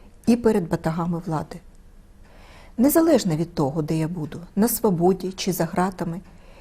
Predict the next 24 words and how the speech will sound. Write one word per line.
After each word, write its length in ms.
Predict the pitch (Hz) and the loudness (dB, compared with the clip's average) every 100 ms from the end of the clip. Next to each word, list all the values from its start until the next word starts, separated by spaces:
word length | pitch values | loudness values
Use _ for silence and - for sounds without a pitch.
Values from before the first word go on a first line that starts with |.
| - | -4
я 160 | 190 220 | 6 6
відчуваю 540 | 226 - 220 233 240 | 6 0 2 4 4
достатньо 640 | 196 247 - 190 165 - 156 | 4 2 4 2 2 0 -4
сил, 340 | - 226 269 - - - - - - | 2 2 2 -6 -20 -20 -20 -20 -10
щоб 300 | - 208 - | 2 2 4
пройти 340 | 190 196 247 | 2 4 0
через 400 | 240 214 202 196 - | -2 2 2 0 -4
усі 480 | 180 - - 226 277 - | -2 -2 0 0 0 -4
уготовані 640 | - 160 180 208 220 214 196 | -4 -2 0 4 4 2 0
випробування 760 | 175 - 160 143 143 139 151 - - - - - - | -2 -2 -4 -4 -8 -8 -14 -16 -20 -20 -20 -20 0
та 100 | 185 | 2
разом 320 | 185 180 165 | 2 0 -4
з 100 | 190 | -2
вами 340 | 202 247 175 - - - - - | -2 -2 -6 -10 -20 -20 -20 0
повернути 520 | 180 190 196 196 180 | 2 4 2 0 -4
нашу 280 | 165 - 160 | -6 -6 -6
державу 580 | 156 160 170 202 214 - - - - - | -4 -2 -2 -2 -4 -10 -20 -20 -20 -4
на 120 | 175 | -2
шлях 320 | - 190 151 | 0 0 0
процвітання, 800 | - - - 156 - 165 214 220 254 - - - | -2 -8 -4 -6 -2 -2 0 -2 -6 -16 -20 -16
справедливості, 1000 | - - 160 147 156 208 226 - - 220 - - - - | -10 -4 -2 -2 -2 -2 -6 -10 -12 -14 -16 -20 -20 -10
зміцнення 580 | 156 190 214 214 175 165 | 2 4 4 2 -2 -2
національного 800 | 160 - 165 165 156 147 147 151 | -4 -4 -2 0 -2 -2 -4 -2
духу 460 | 151 185 - 220 | 0 0 -2 -10